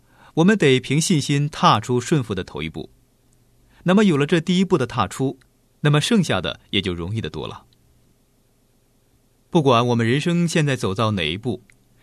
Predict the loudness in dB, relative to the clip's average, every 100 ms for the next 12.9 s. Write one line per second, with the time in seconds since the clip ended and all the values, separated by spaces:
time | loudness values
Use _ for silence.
0 | _ 0 0 2 2 2 0 -2 0 0
1 | 0 0 0 0 0 0 -4 -2 -2 -4
2 | -4 -4 -2 -4 -6 -6 -6 -6 -6 -10
3 | -14 _ _ _ _ 0 0 0 0 0
4 | 2 0 -2 -2 -6 -6 -8 -8 -10 -14
5 | _ _ _ _ _ _ 0 2 4 2
6 | 0 -2 -4 -2 0 0 0 -6 0 0
7 | 0 -4 -4 -4 -4 -2 -2 -4 _ -2
8 | 0 0 -4 -6 -10 -8 -12 -12 -14 _
9 | _ _ _ _ _ _ _ _ _ -4
10 | 0 0 0 -2 -2 -4 -4 -4 -6 _
11 | _ _ _ _ _ -6 -2 0 -2 -4
12 | -8 -4 -2 -2 -4 -4 -6 -8 -10